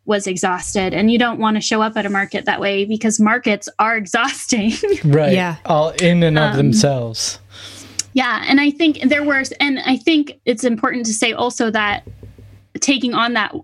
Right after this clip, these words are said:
Speaker 1: that warp and that p-, particular project, I ran into so many issues. And it's like, those are the, those are the projects where you're like, "I shouldn't have taken it. I took on too much.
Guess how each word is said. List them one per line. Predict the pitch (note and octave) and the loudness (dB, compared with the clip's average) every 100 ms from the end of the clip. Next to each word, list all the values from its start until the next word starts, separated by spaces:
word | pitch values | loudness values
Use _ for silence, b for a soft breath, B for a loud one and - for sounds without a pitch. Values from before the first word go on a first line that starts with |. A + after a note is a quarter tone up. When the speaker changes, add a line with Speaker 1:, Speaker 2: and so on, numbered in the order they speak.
| _ | _
Speaker 1:
that | A3 A#3 - G#3+ | -2 -2 -2 -4
warp | G#3+ G#3+ G3+ - | -2 0 -2 -4
and | A#3 G#3 | 0 0
that | G3+ - | 0 -2
p-, | - - _ _ - | -8 -20 _ _ -12
particular | A3 A3+ A3 G#3 | -2 0 0 -2
project, | G3+ G#3+ G#3+ G#3 G3+ - - - B B B B B _ _ _ _ _ _ - | -2 -4 -4 -2 -4 -4 -12 -14 B B B B B _ _ _ _ _ _ -4
I | B3 | -2
ran | A#3 B3+ C#4 | 0 2 4
into | D4+ D#4+ | 4 2
so | - - D4+ D4 | -4 0 2 4
many | D4 C#4+ C#4+ - | 4 2 0 0
issues. | D#4 E4+ - C#4 B3 A#3 A3+ A#3 - - _ - | 0 0 0 0 0 -2 -2 -4 -10 -14 _ 0
And | C#4+ | 2
it's | C4+ C#4+ | 2 0
like, | C4+ | -2
those | G#3+ B3+ C#4 D4 | 0 0 2 2
are | C#4+ | 0
the, | A#3+ A3+ _ _ | -2 -6 _ _
those | D4 D#4 E4 | 0 2 2
are | D#4+ | 0
the | E4 | -2
projects | E4 B3+ A#3+ C4 - B3 | 0 -2 0 -4 -2 -2
where | |
you're | B3 A#3 | 0 0
like, | G#3+ G3+ G3 - _ _ _ | 0 -2 -4 -10 _ _ _
"I | G#3 | -6
shouldn't | - - A#3 D4+ | -2 0 4 2
have | D4+ | 2
taken | C4+ A#3+ A3+ | -4 -2 -2
it. | A3+ A#3+ - _ _ _ B B _ - | -2 -4 -10 _ _ _ B B _ -6
I | A3 | -2
took | C#4 C#4 | -2 0
on | C4 | 0
too | C4 D4 | 0 -2
much. | C4 G#3+ G#3+ - - - | -2 -2 -6 -6 -8 -8